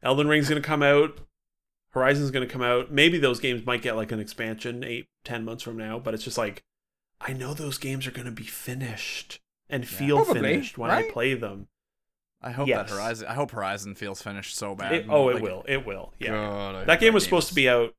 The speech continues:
Speaker 1: like, uh, probably a year ago. That was
Speaker 2: That's
Speaker 1: supposed to
Speaker 2: good.
Speaker 1: be, like, the original plan, I think, was that was a launch window game, right? So.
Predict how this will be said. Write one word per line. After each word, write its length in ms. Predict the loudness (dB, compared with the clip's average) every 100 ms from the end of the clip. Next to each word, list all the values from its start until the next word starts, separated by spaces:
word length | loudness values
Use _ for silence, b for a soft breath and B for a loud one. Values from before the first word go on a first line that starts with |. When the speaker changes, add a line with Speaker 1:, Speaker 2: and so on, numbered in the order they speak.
| _
Speaker 1:
like, 280 | -8 -8 -8 _ _ _ _ _ _ _ _ _ _
uh, 40 | -14
probably 440 | -2 -2 0 -2 -2
a 40 |
year 240 | -4 -8
ago. 280 | -10 -12 -14 -18 _ _ _ _ _ _ _ _
That 100 | -2
was 80 | 0
Speaker 2:
That's 40 |
Speaker 1:
supposed 180 | 0 -2
to 60 | 0
Speaker 2:
good. 40 |
Speaker 1:
be, 220 | 0 2
like, 180 | 2 2
the 80 | 4
original 260 | 4 4 2
plan, 200 | 0 0
I 60 |
think, 160 | -2 -4
was 100 | -4
that 140 | -4
was 100 | -6
a 60 | -6
launch 340 | -8 -10 -12
window 240 | -12 -12 -12
game, 300 | -12 -14 -14
right? 260 | -16 -16
So. 280 | -16 -16 -16